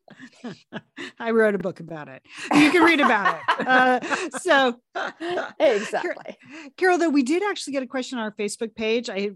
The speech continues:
Speaker 1: recommended your book and someone read it and wanted to know about the character name Jemima. Like, where did that
Speaker 2: Oh.
Speaker 1: come from? It was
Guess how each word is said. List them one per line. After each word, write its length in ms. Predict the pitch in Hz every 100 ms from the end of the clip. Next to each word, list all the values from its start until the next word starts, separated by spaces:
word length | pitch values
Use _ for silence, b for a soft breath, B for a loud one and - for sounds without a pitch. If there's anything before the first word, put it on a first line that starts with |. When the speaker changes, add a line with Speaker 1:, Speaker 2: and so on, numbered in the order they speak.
| 165
Speaker 1:
recommended 640 | 202 208 233 214 208 190
your 100 | 196
book 280 | 175 202 202
and 100 | 202
someone 420 | - 208 202 190 - _ _
read 320 | 196 226 233
it 160 | 220 214
and 140 | 202 208
wanted 320 | 277 349 302
to 140 | -
know 400 | 262 233 214 214 -
about 560 | 190 196 190 190 185
the 80 | 190
character 460 | - 214 202 - 196
name 380 | 185 180 180 165 _
Jemima. 580 | - 185 170 160 - - _ _ _ _ _ _ _ B 196
Like, 180 | 190
where 180 | 202 359
did 100 | 359
that 140 | 247 226
Speaker 2:
Oh. 40 |
Speaker 1:
come 160 | 240 220
from? 280 | 226 214
It 200 | 208 214
was 140 | 214